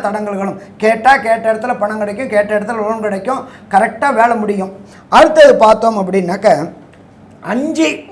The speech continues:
ஒம்பது ரெண்டாயிரத்தி இருபத்தி நாலு. இந்த அஞ்சு ஒம்பது ரெண்டாயிரத்தி இருபத்தி நாலு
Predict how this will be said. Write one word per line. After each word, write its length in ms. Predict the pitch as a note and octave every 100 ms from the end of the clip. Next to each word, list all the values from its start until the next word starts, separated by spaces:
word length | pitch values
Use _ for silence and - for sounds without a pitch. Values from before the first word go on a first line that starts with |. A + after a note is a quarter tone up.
| F#3
ஒம்பது 380 | A#3 A#3+ G#3+ A3 B3 - G3+
ரெண்டாயிரத்தி 500 | G#3+ G3 F#3+ F#3+ A3
இருபத்தி 260 | F3+ F#3+ F3+
நாலு. 180 | D#3+ E3 - - - -
இந்த 120 | C4 G#3 A3
அஞ்சு 260 | E4+ F4 D#4
ஒம்பது 260 | B3 A#3 A3+ G#3+
ரெண்டாயிரத்தி 380 | G#3+ G#3 G#3 G#3
இருபத்தி 240 | G#3+ G#3
நாலு 140 | F#3+